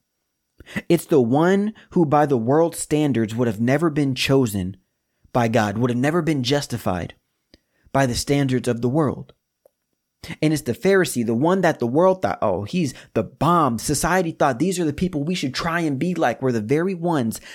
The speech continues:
that they should have been trying to be completely different from. And there's so many cool things in this parable, and I want to break this down. And I think the most interesting part is the first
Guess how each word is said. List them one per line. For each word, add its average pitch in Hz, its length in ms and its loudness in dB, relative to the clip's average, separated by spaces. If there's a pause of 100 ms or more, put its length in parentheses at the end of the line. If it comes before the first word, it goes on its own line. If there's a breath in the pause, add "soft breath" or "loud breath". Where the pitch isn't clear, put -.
(200 loud breath)
that 123 140 -4
they 135 100 -2
should 170 280 -2
have 120 140 -4
been 107 320 -2 (600)
trying 113 520 -2 (880)
to 135 140 2
be 120 460 2
completely 156 520 -2
different 156 340 -2
from. 85 300 -6 (1040 loud breath)
And 165 140 0
there's 147 140 0
so 185 160 4
many 180 160 4
cool 156 200 0
things 131 260 0
in 113 60 2
this 110 120 2
parable, 104 460 0 (200 loud breath)
and 127 140 2
I 143 80 4
want 156 160 4
to 131 60 2
break 127 240 2
this 113 160 -2
down. 107 340 2 (260 loud breath)
And 143 120 2
I 131 40 4
think 190 240 0
the 170 80 -4
most 139 220 2
interesting 143 400 -2
part 120 220 2
is 113 100 -2
the 107 100 -4
first - 640 0